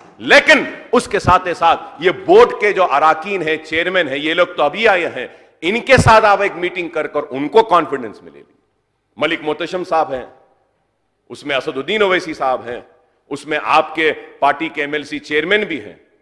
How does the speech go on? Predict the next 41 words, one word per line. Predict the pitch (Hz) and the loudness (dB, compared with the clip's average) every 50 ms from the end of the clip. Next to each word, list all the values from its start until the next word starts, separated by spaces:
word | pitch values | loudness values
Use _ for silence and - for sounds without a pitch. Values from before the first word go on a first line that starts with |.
| _ _ _ _ 101 | _ _ _ _ _
ये | 110 135 170 220 254 | -12 -4 4 4 6
लोग | 277 294 285 247 | 8 8 8 8
ऐसा | 233 226 226 226 240 226 | 6 4 2 4 2 2
महसूस | 220 214 214 208 - 226 220 220 | 2 2 -2 -2 -2 -4 -4 -4
ना | 220 233 247 | -2 -2 -2
करें | 240 220 202 143 95 - - _ _ _ _ _ _ - | -2 -2 -6 -6 -8 -14 -20 _ _ _ _ _ _ 2
कि | 226 | 4
अरे | 226 226 226 233 220 | 6 8 8 6 6
क्या | 226 233 226 208 | 4 4 4 4
हो | 180 165 147 | 6 4 2
रहा | 131 110 | -2 -4
है, | 90 80 - - - _ _ _ _ _ _ _ | -8 -8 -12 -16 -20 _ _ _ _ _ _ _
लेकिन | 110 147 180 175 202 208 202 | 0 0 0 2 2 2 2
इसके | 196 196 - 208 196 | 2 0 0 -2 -2
साथ | - - 196 208 202 214 | 2 4 4 4 4 2
ही | 202 | -2
साथ | - 220 220 226 202 - - - - - - - _ _ _ - | 4 6 6 6 6 4 2 -8 -14 -16 -20 -20 _ _ _ -6
काम | 247 285 269 240 | -4 -2 -2 -4
हो | 175 185 233 240 | -4 -4 -4 -2
जाए | 220 226 233 240 220 175 - - - - | 0 0 0 0 0 -2 -4 -8 -6 -4
तो | 247 | -4
हमको | - 208 247 254 240 247 233 | -2 -2 -4 -4 -2 -4 -4
किसी | 220 226 220 208 - 240 226 | -4 -4 -10 -14 -12 -12 -12
की | - 208 | -10 -10
मदद | 185 180 196 208 196 190 - | -8 -6 -4 -4 -4 -6 -6
की | 175 165 | -12 -12
जरूरत | 127 160 180 185 160 - - | -8 -6 -4 -4 -4 -6 -8
नहीं | 107 127 151 - - - | -6 -2 0 2 2 2
है। | - 226 262 220 - - - - - | 2 4 2 2 0 -2 -8 -10 -2
हम | - 262 247 190 - | 2 2 2 2 2
खुद | - 330 302 | 2 2 2
अपने | 254 247 269 269 269 269 269 247 269 | 2 0 0 0 2 2 2 2 2
पैरों | 247 262 262 247 233 | 2 2 2 2 0
पे | 220 220 208 | 0 -2 -6
खड़े | - - - 302 330 330 | -4 -2 0 4 4 6
होकर | 294 269 247 247 254 220 - - - - - - | 4 4 2 2 0 0 0 -2 -10 -12 -4 2
अपने | 226 254 254 240 233 226 - | 2 2 2 2 -2 -2 -2
जिंदगी | 220 220 269 262 226 233 220 233 233 | 0 -2 -2 0 0 -2 -2 -2 -4
के | 226 - 226 | -6 -4 -4
अंधेरों | 208 202 202 170 190 226 277 294 277 240 | -4 -4 -4 -2 0 4 4 4 4 4
को | - - 233 | 2 2 0